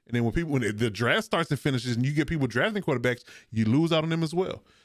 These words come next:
So now you're gonna get pennies on a dollar because, and you gotta salvage something at this point because clearly Deshaun wasn't, don't want to play ball for y'all. Trade him now. Trade him now. You even, you even got people in, well-renowned people in the, in local media saying this now,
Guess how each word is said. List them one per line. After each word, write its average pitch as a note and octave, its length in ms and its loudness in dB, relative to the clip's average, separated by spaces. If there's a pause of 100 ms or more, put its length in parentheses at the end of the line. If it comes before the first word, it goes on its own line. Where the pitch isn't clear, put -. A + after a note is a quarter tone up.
(120)
So - 140 -2
now A#2+ 300 0
you're G#3+ 120 0
gonna F#3+ 120 0
get E3 160 0
pennies G#3+ 300 0
on E3 60 2
a C3 60 2
dollar A2+ 340 2
because, C3 260 -2
and C3 100 0
you B2+ 60 -4
gotta E3 180 0
salvage E3 340 0
something G#3+ 220 0
at D#3 80 0
this B2+ 100 -2
point D3 200 -4
because B2+ 200 -4
clearly F3+ 600 0 (480)
Deshaun D#3+ 340 2
wasn't, D3 260 0
don't C#3+ 160 2
want C3 140 2
to - 20 -12
play C3+ 120 2
ball C3 220 0
for G#2 100 -4
y'all. C#2+ 200 -4 (1900)
Trade C#3+ 260 0
him C#3 80 -2
now. F#2+ 220 -2 (1200)
Trade A2+ 180 0
him A2+ 80 0
now. E2 220 -2 (640)
You D#3+ 200 -2
even, A3 260 -2
you F#3+ 320 -2
even A#3 120 -2
got F#3 260 -2
people F3 320 -2
in, C3 380 0
well-renowned E3 800 0
people D#3+ 240 -2
in C3+ 120 0
the, B2+ 180 0
in A2+ 80 0
local C#3 240 0
media C#3 280 0
saying G2+ 380 -2
this F#2+ 160 -8
now, E2 260 -4